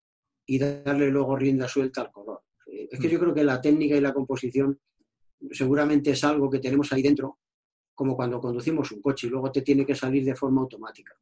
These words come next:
Speaker 1: Un poco. No, no estar pendiente en el momento de crear la fotografía tanto de eso. Con lo cual,
Speaker 2: Perfecto.
Speaker 1: pues
Speaker 2: Mm.
Speaker 1: queriendo un poco sin querer,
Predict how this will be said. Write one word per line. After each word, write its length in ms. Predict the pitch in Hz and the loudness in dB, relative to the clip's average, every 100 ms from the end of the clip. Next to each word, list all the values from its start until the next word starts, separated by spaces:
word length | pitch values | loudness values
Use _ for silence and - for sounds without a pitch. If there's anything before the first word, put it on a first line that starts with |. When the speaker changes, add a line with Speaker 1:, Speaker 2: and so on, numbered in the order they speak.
| _ _ _ _ _ _ _ _ _ _ - | _ _ _ _ _ _ _ _ _ _ -8
Speaker 1:
Un 160 | 131 | -8
poco. 320 | 123 117 - - | -6 -10 -12 -10
No, 360 | 120 131 135 | -6 -4 -4
no 160 | 139 135 | 0 0
estar 260 | 135 147 139 | 0 -2 0
pendiente 480 | 143 135 147 143 147 | 2 4 4 4 4
en 60 | |
el 80 | 139 | 4
momento 360 | 139 139 135 139 | 4 4 2 0
de 100 | 135 | 0
crear 220 | 135 131 | -2 -2
la 120 | 135 | -4
fotografía 560 | - 139 127 123 139 131 | -4 -6 -6 -4 -2 -2
tanto 320 | 131 135 131 | 0 0 0
de 120 | 107 | -6
eso. 180 | 110 - _ _ _ _ | -10 -12 _ _ _ _
Con 160 | - 123 | -8 -4
lo 140 | 127 | -2
cual, 220 | 170 175 | 0 -2
Speaker 2:
Perfecto. 400 | 101 - - - | -4 -12 -16 -16
Speaker 1:
pues 300 | - 123 - _ | -10 -10 -10 _
Speaker 2:
Mm. 60 | |
Speaker 1:
queriendo 440 | 127 123 151 190 185 | -2 2 4 4 4
un 120 | 180 | 2
poco 300 | - 180 180 | 2 2 0
sin 200 | 170 160 | 0 0
querer, 420 | 151 160 175 180 | 0 -2 -2 -6